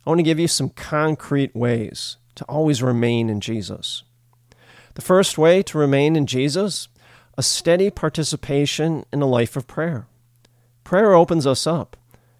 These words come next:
It opens our heart, our mind, our soul, our will, and our intellect. Keeps us rooted in who we are in relationship to God,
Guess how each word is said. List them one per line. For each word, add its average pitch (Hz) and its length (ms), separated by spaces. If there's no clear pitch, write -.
It 139 80
opens 170 400
our 135 160
heart, 175 460
our 123 120
mind, 135 360
our 123 80
soul, 135 540
our 107 120
will, 156 440
and 127 120
our 113 140
intellect. 113 580
Keeps 190 220
us 180 180
rooted 139 500
in 98 160
who 131 320
we 147 200
are 139 200
in 117 100
relationship 120 720
to 117 100
God, 123 360